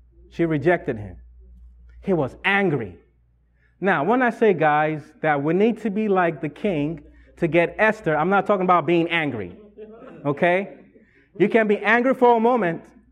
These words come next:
but don't let that anger lead you to say the wrong thing. "Man,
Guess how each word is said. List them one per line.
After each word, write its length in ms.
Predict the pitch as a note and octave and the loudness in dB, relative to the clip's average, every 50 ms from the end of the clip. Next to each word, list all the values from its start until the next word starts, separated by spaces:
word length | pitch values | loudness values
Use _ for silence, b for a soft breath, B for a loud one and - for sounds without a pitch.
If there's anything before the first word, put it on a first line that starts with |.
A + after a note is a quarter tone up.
| _ _ _ _ _ _ - | _ _ _ _ _ _ 0
but 200 | D#3+ D#3 C#3+ C#3+ | 0 0 2 2
don't 200 | F#3+ G#3+ G#3+ G#3+ | 2 2 4 4
let 160 | A3 A3 F#3 | 4 4 4
that 180 | G#3 G3+ G3 - | 2 0 0 0
anger 340 | F3 F#3+ G3+ G#3 F#3 G3 F#3+ | 0 -2 0 0 0 0 2
lead 240 | F3+ F3+ G#3 G#3 F3+ | 2 2 2 2 2
you 80 | G3+ | 0
to 120 | G3 F3 D#3+ | -2 -2 -6
say 260 | - - - F#3+ F#3+ | -4 0 2 4 4
the 120 | F#3 F#3 | 4 4
wrong 280 | F3 F3+ F3+ F3+ F3 F3 | 4 4 2 2 2 0
thing. 200 | - F3+ F3 F#3 | -2 -4 -2 0
"Man, 540 | G#3 G#3 G#3 G#3 G#3 G#3 G3+ G3+ G3+ F#3+ | 0 2 2 2 4 4 2 2 2 0